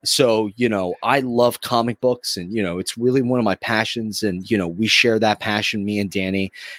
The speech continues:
And, you know, he, he wanted to try something new. He wanted to try something on his own and started it, like I said, about four or five years ago and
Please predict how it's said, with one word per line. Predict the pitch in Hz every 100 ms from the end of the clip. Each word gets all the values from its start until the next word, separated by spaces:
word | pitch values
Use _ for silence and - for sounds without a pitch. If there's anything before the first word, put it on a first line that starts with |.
| -
And, | 104 101 98 107
you |
know, | 98 87 85
he, | - 123 123 123 123 -
he | 110 143
wanted | 147 175 202
to | 202
try | - 196
something | 196 196 185 170 165
new. | 262 170
He | 110
wanted | 143 185
to | 185
try | - 185
something | 185 185 170 185 175 165 - _ _
on | 170 185
his | 175 165
own | 185 226 95 92
and | - 127 127
started | - - 139 156 165
it, | 180 175
like | 147 139
I | 127
said, | - 175
about | 127 113
four | - 139
or | 131
five | 143 131
years | 120 123 131
ago | 160 175 120
and | - 135 135 143